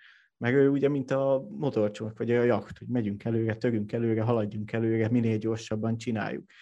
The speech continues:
De mondjuk itt bejön az, hogy amikor képzeld, hogy pirosként így megpróbálnád a kis jachtoddal letéríteni azt a nagy teherhajót az útjáról.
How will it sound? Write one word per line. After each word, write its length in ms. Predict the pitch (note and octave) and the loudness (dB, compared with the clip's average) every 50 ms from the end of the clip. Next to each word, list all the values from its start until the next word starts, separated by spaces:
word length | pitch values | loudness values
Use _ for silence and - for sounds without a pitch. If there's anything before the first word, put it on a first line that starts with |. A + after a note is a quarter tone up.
| - - - _ _ _ _ _ _ - | -20 -20 -20 _ _ _ _ _ _ -4
De 80 | - B2+ | 0 2
mondjuk 240 | C3+ D3 D3+ D3+ D#3 | 2 2 2 2 4
itt 180 | E3+ C#3 A#2+ | 4 4 4
bejön 280 | A#2 D3 C#3 A2+ G#2 G#2+ | 6 6 6 6 6 4
az, 180 | G#2+ A2 A2 - | 2 -2 -6 -6
hogy 140 | A#2+ A2+ | -4 -2
amikor 380 | A#2+ A#2+ B2 A#2 A#2+ B2+ B2 B2 | -2 -2 -2 -2 -2 -2 -2 0
képzeld, 340 | B2 - C3+ A2+ A2 A2 G#2+ | 2 0 2 2 2 2 2
hogy 140 | A#2 A2 A2 | 2 0 0
pirosként 540 | - C3+ A2+ A2 G2+ - - - A2+ A2 | 0 0 2 2 0 0 -2 -4 -4 -4
így 60 | - A#2+ | -2 0
megpróbálnád 760 | A#2+ B2 A2+ A2+ - A2+ A2 G#2+ A2 G#2+ G#2+ A2 A2 A2 A2 | 0 0 0 0 0 0 2 2 2 2 2 2 0 0 0
a 140 | - - _ | -2 -8 _
kis 400 | - - A#2 - - - - _ _ _ _ _ _ _ _ _ - | -8 -8 -6 -6 -8 -12 -16 _ _ _ _ _ _ _ _ _ 2
jachtoddal 540 | B2+ B2 A#2+ A#2 - - A2+ A2 G#2+ A2+ A#2 | 4 4 4 2 0 -2 -2 -2 0 0 2
letéríteni 680 | A#2+ A#2+ A2+ - A2+ G#2+ G#2+ G#2 G#2 - G#2+ G#2+ G#2 G#2+ | 2 2 2 2 2 2 2 0 -2 -2 -2 0 0 0
azt 200 | G#2 G#2 - - | 0 -2 -4 -4
a 40 | A#2 | -2
nagy 220 | A2+ A#2 A2 A2+ A2+ | 0 0 0 0 -2
teherhajót 640 | - A2+ G#2+ G#2+ G#2 G#2 A2 G#2+ G#2+ G#2+ G#2+ G#2+ | -2 -2 -2 -2 -2 -2 -2 0 0 -2 -2 -4
az 120 | - A2 A2 | -4 -4 -2
útjáról. 640 | A2+ A2 A2 - A2 - - - - - - - - | -4 -4 -6 -6 -6 -6 -4 -6 -8 -8 -10 -12 -16